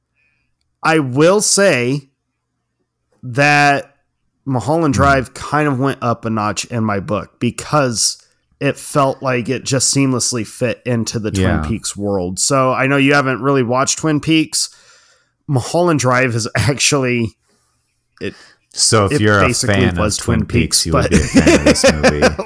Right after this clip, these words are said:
Speaker 1: Like, I feel
Speaker 2: Okay.
Speaker 1: like you would
Speaker 2: Yeah,
Speaker 1: be
Speaker 2: I
Speaker 1: a
Speaker 2: did, I
Speaker 1: pretty
Speaker 2: did
Speaker 1: big
Speaker 2: see
Speaker 1: fan of
Speaker 2: that it
Speaker 1: Mulholland
Speaker 2: was
Speaker 1: Drive.
Speaker 2: supposed
Speaker 1: Yeah.
Speaker 2: to be, like, his
Speaker 1: Yeah, but
Speaker 2: return
Speaker 1: yeah.
Speaker 2: to T V, and it was originally supposed to be a T V series and was rejected, but I didn't,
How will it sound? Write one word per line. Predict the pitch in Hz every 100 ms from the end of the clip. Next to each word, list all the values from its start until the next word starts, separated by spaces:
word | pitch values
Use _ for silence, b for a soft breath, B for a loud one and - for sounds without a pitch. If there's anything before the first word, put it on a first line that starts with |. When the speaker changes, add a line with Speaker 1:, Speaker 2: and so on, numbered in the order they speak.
| 214
Speaker 1:
Like, | 185 202 - - _ _ _ b b b b b b b _ _ _ _ _ _ - - _ _ _ _
I | 143 135
feel | - 151 151
Speaker 2:
Okay. | 139
Speaker 1:
like | 127
you | 143
would | 139
Speaker 2:
Yeah, | 127 117
Speaker 1:
be |
Speaker 2:
I |
Speaker 1:
a | 120
Speaker 2:
did, | 151 147 -
I | 117
Speaker 1:
pretty | 117 143 131
Speaker 2:
did |
Speaker 1:
big | 127
Speaker 2:
see | 117 117 113
Speaker 1:
fan | 110
of |
Speaker 2:
that | 98 95
it |
Speaker 1:
Mulholland | 98 95 95
Speaker 2:
was | 85
Speaker 1:
Drive. | 98 92
Speaker 2:
supposed | 90 98 98
Speaker 1:
Yeah. | 85
Speaker 2:
to | 85
be, | 80 85 87
like, | 82 76
his | - 80
Speaker 1:
Yeah, | 90
but | - -
Speaker 2:
return | 151 180
Speaker 1:
yeah. | 170 151
Speaker 2:
to | -
T | - 85 82
V, | 80 82 85 82 80 B B B
and | - 76 76 76
it | 78
was | 80 -
originally | 80 82 85 78
supposed | - 82
to | -
be | 80
a |
T | - 87
V | 78 73
series | - 113 113 92 82 78 80
and | 78
was | 76 78
rejected, | 78 90 80 - 80 76 73 b b b -
but | 80
I | 80
didn't, | 80 82 76 73